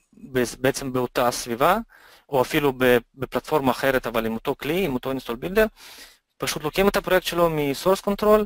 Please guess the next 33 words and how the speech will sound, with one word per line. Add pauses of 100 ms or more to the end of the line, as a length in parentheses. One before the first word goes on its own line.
(600)
מריצים,
אה, (140)
command
line,
אה, (260)
של
פקודת,
אה,
בנייה, (140)
נותנים
לו
לאיזה
פלטפורמה
בונים, (140)
אפשר
להעביר (160)
כמובן, (300)
אה,
פרמטרים,
אה, (840)
אה,
שונים
כמו
שם
התקנה
וגרסה, (260)
זאת
אומרת
אפשר
לעשות
אוטומציה
מאוד,
אה,